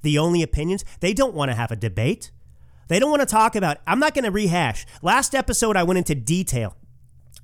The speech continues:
Detail. For example, the left opposes, the left opposes vehemently Republican calls to harden our schools, to allow teachers to be trained and carry firearms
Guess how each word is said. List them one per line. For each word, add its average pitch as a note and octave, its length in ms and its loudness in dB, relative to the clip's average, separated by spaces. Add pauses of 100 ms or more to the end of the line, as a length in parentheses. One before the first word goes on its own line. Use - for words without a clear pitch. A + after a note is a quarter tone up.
Detail. G#3+ 480 0 (240)
For B3 80 4
example, A#3+ 520 0 (280)
the F#3 100 0
left C4+ 260 2
opposes, B3+ 760 -2 (360)
the E3 60 -6
left A#3+ 240 0
opposes B3 760 0 (220)
vehemently G3 680 2 (440)
Republican B3 600 0
calls G#3 600 -6 (180)
to G3 160 0
harden G3 460 2
our E3+ 100 0
schools, - 540 -2 (960)
to A3+ 200 4
allow G3 360 4
teachers F#3 720 0 (240)
to G#3+ 120 2
be F#3+ 180 0
trained G#3 600 2 (160)
and E3+ 160 0
carry G#3 260 2
firearms F#3+ 680 0